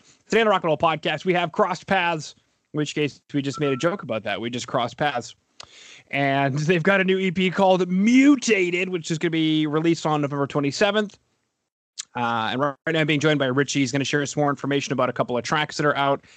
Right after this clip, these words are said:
And then, uh, Richie, by the time this airs, the E P will be live. Uh, but the cool thing is, as of right now, as of recording this, it hasn't been released for another seven days. So it's a very unique time. But, um,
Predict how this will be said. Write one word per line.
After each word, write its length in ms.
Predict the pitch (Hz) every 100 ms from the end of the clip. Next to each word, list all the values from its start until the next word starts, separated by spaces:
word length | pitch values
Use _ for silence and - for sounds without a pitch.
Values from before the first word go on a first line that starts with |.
| - _
And 200 | 131 143
then, 480 | 143 139 139 139 131 -
uh, 240 | 123 120
Richie, 360 | 131 160 214 165
by 100 | 151
the 80 | 143
time 200 | 202 190
this 180 | 220 - _ 165
airs, 520 | 180 180 156 139 - _ _ -
the 380 | 127 165 165 208
E 40 |
P 240 | 202 202 160
will 360 | 139 175 180
be 160 | 165 156
live. 680 | 127 135 143 139 127 117 117
Uh, 200 | 123 120
but 160 | 143
the 40 | -
cool 240 | 208 208
thing 180 | 165 143
is, 340 | 139 127 - _ _ _
as 160 | 147 165
of 100 | 143
right 140 | 156
now, 160 | 160 156
as 80 | 147
of 100 | 123
recording 380 | 120 226 247 143
this, 300 | 131 - - 156
it 280 | 151 - -
hasn't 220 | 170 180
been 100 | 165
released 340 | 151 156 240 -
for 120 | 143
another 240 | 143 147
seven 400 | - 170 160 143
days. 340 | 143 156 123 110
So 140 | -
it's 80 | 147
a 60 |
very 280 | 151 156 139 _ _ _ _ _ _ - _ _ -
unique 400 | 135 160 160 -
time. 460 | 180 170 143 131
But, 380 | 117 147 135 -
um, 520 | 139 135 127 123 117